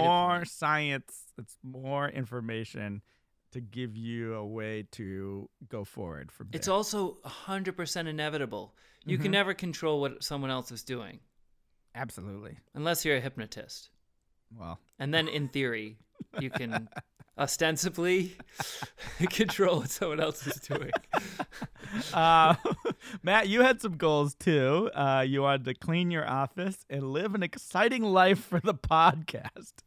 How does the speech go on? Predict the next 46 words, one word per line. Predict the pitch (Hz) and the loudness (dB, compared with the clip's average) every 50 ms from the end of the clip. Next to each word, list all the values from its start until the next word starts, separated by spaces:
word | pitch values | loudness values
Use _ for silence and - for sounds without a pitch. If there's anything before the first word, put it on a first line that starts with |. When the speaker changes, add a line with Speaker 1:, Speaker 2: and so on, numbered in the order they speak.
| _ _ | _ _
Speaker 2:
Oh, | 143 | 4
Speaker 1:
So | 160 | 8
you, | 170 190 214 240 262 277 269 262 247 226 196 | 10 10 12 12 12 12 12 12 12 12 12
Speaker 2:
wow. | 185 170 151 147 143 135 135 139 | 12 12 8 6 4 2 2 6
Speaker 1:
so | 156 170 180 196 202 190 | 6 8 10 10 10 12
you | 180 | 12
would | 185 180 | 12 12
Speaker 2:
I | 170 | 12
Speaker 1:
have | 175 185 185 196 202 | 10 12 12 12 10
Speaker 2:
think | 190 214 | 10 8
I | 220 190 | 6 8
Speaker 1:
something | 196 185 180 175 | 8 8 8 8
Speaker 2:
failed | 170 156 165 | 6 6 4
Speaker 1:
to | 175 | 2
Speaker 2:
both. | 147 123 123 | 0 8 10
Speaker 1:
talk | 180 170 185 160 - | 10 10 10 10 6
about. | 180 143 135 196 | 2 4 8 12
Speaker 2:
Well, | 254 320 349 339 | 12 12 12 12
the | 277 226 | 12 8
snow | - - - 214 208 220 262 285 - | 4 4 2 6 10 12 12 12 10
thing, | - - 220 208 196 190 190 196 | 10 6 8 8 8 6 4 2
going | 180 190 202 214 214 220 | 4 6 6 6 6 6
in | 208 | 4
the | 196 185 | 4 6
hot | 165 180 196 - - | 8 8 8 8 6
tub | - 180 165 151 143 | 6 6 6 6 6
in | 151 147 | 2 0
the | 143 143 | 0 -4
cold, | 139 - 170 170 170 160 143 131 120 107 143 | -2 2 4 6 6 6 6 4 2 0 0
that | 135 135 - - | 0 0 0 0
was, | - 143 135 - - - _ - - - - - - - _ _ | -4 -6 -6 -8 -10 -14 _ -20 -20 -20 -20 -20 -20 -20 _ _
you | - 160 | 2 4
know, | 156 147 147 139 127 | 6 8 8 8 6
Speaker 1:
Yeah. | 127 131 135 139 131 101 95 113 - - _ | 6 6 6 6 4 0 -4 -8 -12 -18 _
Speaker 2:
pretty | _ - 175 165 170 165 | _ 4 6 6 6 6
living | 160 170 156 165 170 | 6 6 6 8 6
on | 160 151 | 6 6
the | 151 151 151 | 8 8 10
edge | 156 156 143 143 | 10 8 8 4
for | - - 135 | -2 -2 0
me. | 127 120 117 120 117 117 - | 0 2 0 0 -2 -4 -4
The | 135 147 160 - | -2 -2 0 2
office | 147 170 175 175 - 175 151 135 - | 2 2 2 2 0 -2 -2 -2 -4
is | - 147 139 123 107 | -4 -2 -2 -2 -2
not | 127 127 131 139 160 - - - | 0 4 6 6 6 4 2 -6
clean. | - 131 117 113 110 120 127 139 135 | -6 -4 -4 -4 -4 -4 -6 -8 -10